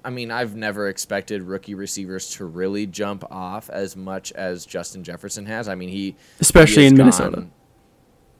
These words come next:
Speaker 1: he is, especially in Minnesota, he has gone zero to a hundred really, really fast. And, uh, um, I know you always hear the, the, "Oh, we're waiting for year three for the wide receiver to really, to really come into their own, to really find their,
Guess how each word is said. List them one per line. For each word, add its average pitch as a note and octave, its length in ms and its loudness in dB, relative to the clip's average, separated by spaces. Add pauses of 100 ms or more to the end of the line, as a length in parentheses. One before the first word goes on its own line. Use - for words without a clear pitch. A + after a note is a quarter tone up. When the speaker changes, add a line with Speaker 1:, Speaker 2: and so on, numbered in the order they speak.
(340)
Speaker 1:
he C3 200 -4
is, B2 120 -4 (180)
especially C3 360 -6
in B2 60 -8
Minnesota, G2+ 380 -8
he A2 80 -8
has A#2+ 100 -4
gone G2+ 220 -8
zero G#2 300 -6
to G#2+ 180 -6
a F2 40 -6
hundred F2+ 420 -10 (340)
really, A2 460 -4
really F#2 220 -8
fast. D#2+ 600 -14
And, F#2+ 340 -12
uh, F2+ 300 -4 (540)
um, F#2 460 -6
I A2 80 -8
know G#2 140 -6
you A#2 140 -2
always A#2 220 -2
hear A2+ 160 -4
the, G2 340 -4 (140)
the, F#2+ 260 -6
"Oh, C#3 180 -2
we're A#2 140 -2
waiting C3 240 -6
for B2 120 -10
year B2 260 -4
three B2+ 260 -10
for - 120 -14
the G#2+ 80 -4
wide G#2+ 200 -2
receiver G#2+ 360 -10
to G2 140 -14
really, A2 520 -6
to - 160 -20
really G#2+ 200 -8
come G#2 260 -10
into G2+ 140 -8
their G2 220 -4
own, F#2 200 -6
to F2+ 100 -18
really G2+ 240 -8
find G2 340 -10
their, F#2+ 240 -6